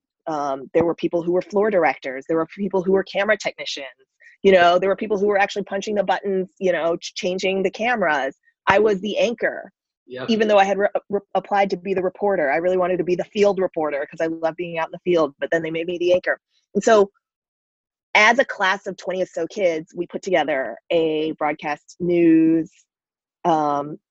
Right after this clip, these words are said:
Speaker 1: show, and maybe five of them, like Monday, Wed-, Tuesday, Wednesday, Thursday, Friday of news.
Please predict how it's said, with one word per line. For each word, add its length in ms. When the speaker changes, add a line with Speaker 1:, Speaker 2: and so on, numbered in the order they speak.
Speaker 1:
show, 580
and 960
maybe 260
five 320
of 80
them, 220
like 160
Monday, 320
Wed-, 240
Tuesday, 280
Wednesday, 280
Thursday, 280
Friday 480
of 100
news. 400